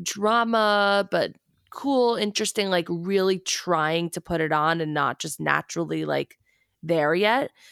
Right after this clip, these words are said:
So, I mean, look, it's only two episodes. It's, like, just my initial reaction, but I just feel like I know everything there is to know about the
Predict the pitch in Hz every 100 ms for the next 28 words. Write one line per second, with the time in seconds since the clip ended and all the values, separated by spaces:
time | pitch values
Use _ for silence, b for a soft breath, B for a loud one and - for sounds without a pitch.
0 | B B - 202 - - 208 170 147 -
1 | 180 175 170 - 156 - 156 175 170 156
2 | - 156 - _ _ _ - 165 - 156
3 | 143 151 156 165 165 151 135 - 196 190
4 | 175 - B B B B 233 285 277 254
5 | 240 208 196 - 185 185 175 175 190 180
6 | 190 190 175 165 175 180 175 170 156 165
7 | - 175 151 156 170 180 170 156 151 -
8 | _ _ _ _ _ _ _ - 175 185
9 | 175 170 165 156